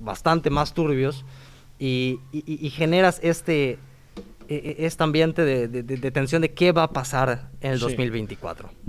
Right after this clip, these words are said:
Speaker 2: Yo creo que se puede caer el metro completo y va a ser o Claudia Sheinbaum o Marcelo Ebrard. O sea, se puede caer todo.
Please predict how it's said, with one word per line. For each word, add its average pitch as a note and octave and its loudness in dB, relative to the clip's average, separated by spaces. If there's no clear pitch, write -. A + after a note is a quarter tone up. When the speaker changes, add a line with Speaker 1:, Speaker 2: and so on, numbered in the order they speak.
Speaker 2:
Yo G3+ 4
creo D#4 6
que G3 4
se C#3+ 4
puede A3 8
caer F#3+ 4
el E3 8
metro G3 4
completo E3 6
y F3+ 4
va G#3 8
a - 4
ser A3 6
o D#3+ 2
Claudia G3+ 8
Sheinbaum A#3 4
o D3 6
Marcelo D3 6
Ebrard. B2+ 6
O E3 0
sea, F3+ 6
se F#3 4
puede B3+ 6
caer A3 4
todo. D3 6